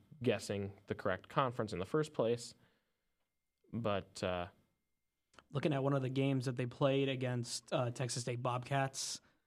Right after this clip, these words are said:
Speaker 2: which both of them had the same record, uh, T J Finley showing up that game, so
Speaker 1: T J Finley
Speaker 2: or
Speaker 1: is
Speaker 2: Jalen Rayner.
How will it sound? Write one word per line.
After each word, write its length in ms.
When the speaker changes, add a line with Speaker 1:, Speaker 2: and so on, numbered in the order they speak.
Speaker 2:
which 140
both 140
of 40
them 120
had 300
the 80
same 260
record, 380
uh, 140
T 120
J 140
Finley 460
showing 420
up 260
that 200
game, 400
so 460
Speaker 1:
T 140
J 180
Finley 400
Speaker 2:
or 100
Speaker 1:
is 240
Speaker 2:
Jalen 420
Rayner. 440